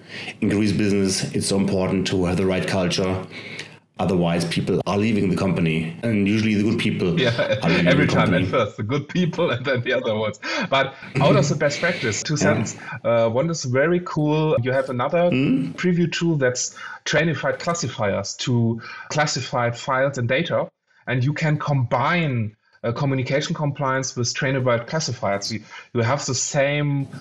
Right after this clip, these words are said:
Speaker 2: set of rules or nearly the same set of rules like the D O P rules. And then you can say, "Okay, there's communication compliance." You identify and react to, for example, a harassment chat. And with,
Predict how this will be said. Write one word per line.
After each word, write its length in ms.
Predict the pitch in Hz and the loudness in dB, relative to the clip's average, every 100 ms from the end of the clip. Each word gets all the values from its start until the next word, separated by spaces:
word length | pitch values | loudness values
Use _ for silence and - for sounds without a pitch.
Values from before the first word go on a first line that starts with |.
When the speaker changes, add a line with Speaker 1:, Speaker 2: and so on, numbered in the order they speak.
| - | -14
Speaker 2:
set 340 | - - 165 156 | -8 -4 -2 0
of 180 | 123 | 0
rules 380 | 127 147 165 - | 2 4 4 4
or 100 | 120 | 2
nearly 380 | 113 127 165 143 | 2 4 4 2
the 140 | 110 | 0
same 240 | 104 123 113 | -4 -2 -2
set 180 | 135 120 | 0 -2
of 160 | 104 | -2
rules 300 | 117 131 139 | -2 -2 -2
like 200 | 120 117 | -2 -2
the 100 | 123 | -4
D 160 | 117 120 | -4 -4
O 20 | |
P 240 | 117 160 | -2 -2
rules. 480 | 160 117 131 - - _ - - - - - | 0 2 0 -2 -10 _ -20 -18 -18 -12 -4
And 240 | 123 127 | -2 0
then 260 | 123 131 139 | 0 0 -2
you 80 | |
can 180 | 135 135 | -4 -6
say, 120 | 123 | -2
"Okay, 500 | 135 131 139 135 147 - - | -2 0 0 0 0 -8 -4
there's 240 | 127 123 - | 0 0 -2
communication 540 | 143 123 123 147 180 | -2 -2 0 0 0
compliance." 480 | 185 180 175 175 175 | 0 0 2 0 0
You 140 | 127 | -4
identify 920 | 120 120 143 165 131 - 135 123 127 127 - - - | 0 2 2 0 -4 -2 0 2 2 0 -6 -20 -4
and 420 | 120 120 120 117 | 0 2 2 0
react 600 | 120 120 117 131 - - - _ _ - | 0 2 2 0 -2 -12 -16 _ _ -6
to, 580 | - 151 135 127 123 | 0 2 2 4 2
for 220 | 120 123 117 | 2 2 0
example, 520 | 117 117 117 123 123 | 0 -2 -2 -2 0
a 80 | 113 | 0
harassment 600 | 113 123 135 - 120 104 | 0 -2 -4 -2 -2 0
chat. 340 | - 180 - - _ _ - - - | -2 -2 -4 -20 _ _ -20 -20 -4
And 260 | 131 135 127 | -2 0 0
with, 360 | 139 - - | 0 -2 -6